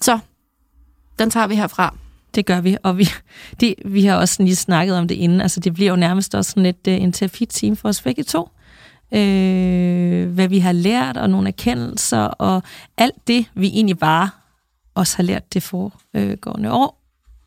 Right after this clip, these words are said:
Speaker 2: som også kan bruges i andre relationer end, øh, kærlighedsmæssigt.
Speaker 1: Præcis.
Speaker 2: Fordi vi i hvert fald hver især er blevet bevidste om nogle ting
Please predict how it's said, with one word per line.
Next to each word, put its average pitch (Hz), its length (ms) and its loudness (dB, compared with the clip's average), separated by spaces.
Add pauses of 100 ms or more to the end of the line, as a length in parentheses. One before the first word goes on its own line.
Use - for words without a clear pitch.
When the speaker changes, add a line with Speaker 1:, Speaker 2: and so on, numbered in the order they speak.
(140)
Speaker 2:
som 214 220 0
også - 220 -2
kan 196 120 -6
bruges 196 560 -4
i 202 160 0
andre 185 240 2
relationer 190 640 -4 (100)
end, 180 280 2
øh, 180 360 -2 (340)
kærlighedsmæssigt. 202 680 -2 (200)
Speaker 1:
Præcis. - 480 -10 (300)
Speaker 2:
Fordi 190 200 0
vi 180 80 -4
i - 20 -6
hvert - 160 0
fald 208 160 -4
hver 208 160 -2
især 190 200 -2
er 190 40 -4
blevet 190 160 -4
bevidste 190 460 -4
om 185 100 -2
nogle 175 180 0
ting - 260 -10